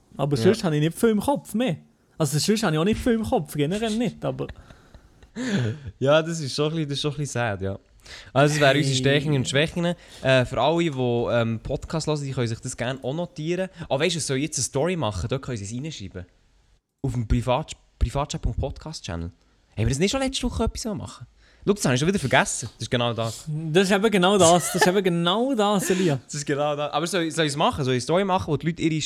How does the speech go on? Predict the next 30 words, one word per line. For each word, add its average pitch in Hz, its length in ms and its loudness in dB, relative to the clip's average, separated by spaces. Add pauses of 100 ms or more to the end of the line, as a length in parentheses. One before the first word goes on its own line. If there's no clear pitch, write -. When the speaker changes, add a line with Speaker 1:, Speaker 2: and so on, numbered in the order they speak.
(220)
Speaker 2:
ihre 147 160 0
Stärken 160 380 -2
und 147 80 -4
ihre 135 120 -6
Schwächen 123 340 -4
können 127 160 -6
reinschreiben - 260 -12
können? - 120 -20 (300)
Speaker 1:
Mach 151 180 2
Speaker 2:
So - 60 -6 (100)
Speaker 1:
das, - 80 8
Speaker 2:
auf, 135 80 0
Speaker 1:
ja. 131 120 0
Speaker 2:
auf 127 160 4
Young 135 220 4
Balance 147 340 -2
angelehnt. 123 440 -4
Okay, 101 260 -4
ich 104 80 -6
schreibe 107 120 -4
mir 104 40 -4
das 110 140 -4
rein 127 140 -2
ins 123 200 -2
Notion. 95 460 -8 (280)
Weil 101 80 -4
sonst 120 140 -2
vergesse 82 400 -4
ich 73 60 -8
das 76 100 -12